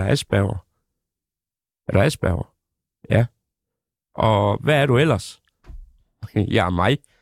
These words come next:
Jeg har ikke nogen diagnoser." Jeg havde for mange år siden en skizofreni-diagnose, der blev fjernet,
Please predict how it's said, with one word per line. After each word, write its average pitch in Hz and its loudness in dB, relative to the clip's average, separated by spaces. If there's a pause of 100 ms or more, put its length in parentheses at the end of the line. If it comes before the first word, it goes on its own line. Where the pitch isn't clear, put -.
(260)
Jeg 127 0
har 92 2
ikke 131 -4
nogen 101 -2
diagnoser." 131 0 (800)
Jeg 120 2
havde 123 2
for 127 -2
mange 127 2
år 120 0
siden 131 0
en 131 2
skizofreni-diagnose, 120 0
der - -4
blev 110 -2
fjernet, 127 0